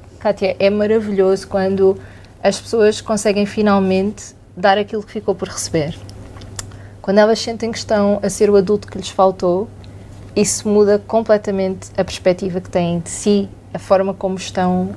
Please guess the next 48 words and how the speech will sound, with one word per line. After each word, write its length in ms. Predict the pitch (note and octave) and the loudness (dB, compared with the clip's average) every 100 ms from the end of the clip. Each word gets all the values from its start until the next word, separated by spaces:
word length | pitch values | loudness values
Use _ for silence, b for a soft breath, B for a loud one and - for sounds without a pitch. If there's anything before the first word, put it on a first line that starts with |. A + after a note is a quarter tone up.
| - F#3+ | -8 -2
no 140 | F#3+ | 0
mundo. 360 | F#3+ G3+ F#3+ F3 | 2 4 4 4
Elas 200 | F3+ F#3 | 2 0
estão 160 | A#3+ | -4
conectadas, 600 | A#3+ C4 B3 - G3+ F3+ | -6 -6 -6 2 2 4
elas 200 | F3+ F3+ | 2 2
andam 180 | G3 G3+ | 0 -4
com 80 | G#3 | -4
a 40 | |
sua 180 | G#3+ G#3+ | 2 0
criança 440 | G3+ G3+ G3 F#3 G#3 | 2 2 2 2 0
como 120 | G3+ | 0
se 100 | - | 2
fosse 220 | G3 F#3+ | 2 2
todos 240 | G3+ F#3 F#3 | 0 0 0
os 80 | |
dias 240 | F3+ F#3+ F#3 | 0 2 4
ao 140 | F#3 | 4
lado, 320 | F3+ F3+ G3+ - B B B | 4 2 0 -8 B B B
a 60 | |
dizer, 300 | F3 F3+ F#3 G3 | -4 2 2 0
"Isto 220 | - A3 | -8 -4
magoa-te. 500 | A3 A3 F3+ F3 - - - - - - | 2 4 4 0 -10 -20 -20 -20 -4 -2
Ok, 360 | F3+ F#3 E3 - | 2 0 0 -8
ficamos, 500 | - G3 G#3+ A3+ G#3 | -8 0 2 2 -2
não 100 | G3+ | -4
ficamos, 600 | G#3 G3+ G3 G3+ G3+ G3 | -6 -2 0 0 -4 -8
dá 140 | F3+ G3 | 0 0
para 120 | G3+ | 2
gerir, 340 | F#3+ F#3+ G3+ | -4 -2 0
olha, 300 | F#3+ E3+ D#3+ - | 2 0 -2 -4
eu 60 | |
estou 120 | G3 | -2
aqui 140 | G#3+ A#3 | -2 -2
contigo, 460 | A#3 A3+ F#3 E3+ - B B | -4 -2 0 0 -6 B B
nunca 240 | G#3 A#3 B3 | -4 0 2
mais 180 | A#3+ A3 | 2 2
vais 140 | G#3 | 0
estar 320 | - G3 F#3+ | 2 2 2
sozinha, 580 | - G3+ F#3 F#3+ F3+ F3+ B B B G#3 | 0 0 2 0 0 -4 B B B -2
nunca 220 | A3 B3+ | 0 4
mais 180 | A#3 G#3+ | 4 2
vou 100 | G#3+ | -2
permitir 460 | - G#3 G#3 G#3 | 0 -2 0 0
que 100 | - | -2
te 100 | - | -6
rejeitem, 580 | F#3+ F#3 F#3 F3 F3 E3+ B B B B | -4 0 2 2 0 -10 B B B B
ah, 240 | F#3+ F#3+ | 0 0